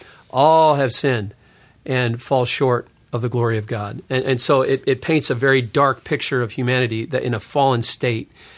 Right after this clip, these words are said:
from Adam. And it paints, uh, the picture that, that, that's, that fallenness, that brokenness, that spiritual death has created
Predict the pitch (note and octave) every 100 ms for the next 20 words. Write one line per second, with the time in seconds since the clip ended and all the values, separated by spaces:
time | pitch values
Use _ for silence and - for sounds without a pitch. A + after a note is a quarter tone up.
0 | - - - D#3 C#3 C3+ A#2+ A2 G#2 -
1 | _ _ _ _ _ _ _ _ - -
2 | C3 B2+ A#2+ A2+ - - - - B2 -
3 | C#3+ C3 - - _ C3 B2 A#2 A#2+ D3+
4 | B2 C3 A#2+ A#2 A#2 A#2+ - - A#2+ -
5 | - - _ _ _ _ C#3 C3 - -
6 | D3+ D3+ D3 B2+ A2 - - A#2 - _
7 | _ - C3+ C#3+ C3 A#2 G#2+ - A#2+ A#2
8 | _ _ - - C#3+ B2 A#2+ G#2 C#3 C3
9 | - A#2 - - C3+ D3 D#3+ B2+